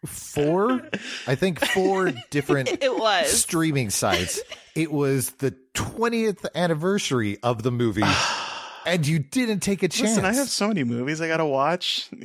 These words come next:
Speaker 3: It's like, I just, I forget. I forget, Adrian.
Speaker 1: <laughs>
Speaker 3: I'm sorry. <laughs>
Speaker 1: It's o-, it's okay. I,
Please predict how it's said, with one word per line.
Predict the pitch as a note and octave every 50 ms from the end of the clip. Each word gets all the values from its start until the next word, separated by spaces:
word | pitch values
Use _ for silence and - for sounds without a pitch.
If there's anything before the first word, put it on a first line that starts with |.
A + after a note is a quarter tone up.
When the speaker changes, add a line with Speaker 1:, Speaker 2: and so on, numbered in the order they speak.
| D#3+ - -
Speaker 3:
It's | A3+ - - - -
like, | F3+ E3+ E3+ E3+ - - _ _ _ _ _ _ _ _ _
I | D#3+
just, | - - F3+ A3 G#3+ - - - - _ - - - - - - - - - - -
I | G3
forget. | - - F3+ E3 - F3 E3 C#3+ A2 - - - - - -
I | F#3
forget, | G#3 - C#4 B3 F#3 - F#3+ G3 G3+ F#3 D#3 - - - - - -
Adrian. | C3 B2+ B2+ B2 - C#3+ C3+ C3+ C3 C3 C3 B2+ C3 B2
Speaker 1:
<laughs> | - -
Speaker 3:
I'm | D#3+ D#3+
sorry. | D3+ - - - - D3+ D#3 D#3+ D#3+ D3 C3 A#2+ A#2 G#2+ G2 F#2+ - - - - - - _
<laughs> | E3 F#3 - - -
Speaker 1:
It's | G#3 F3+ - - - F#3+ F#3 F#3 F#2+ - -
o-, | F#2+ F2 F2 F2 -
it's | - G#2 G2 - -
okay. | G2+ F#2 - - D2 C#2 D2+ F2 -
I, | - - E2 E2+ E2+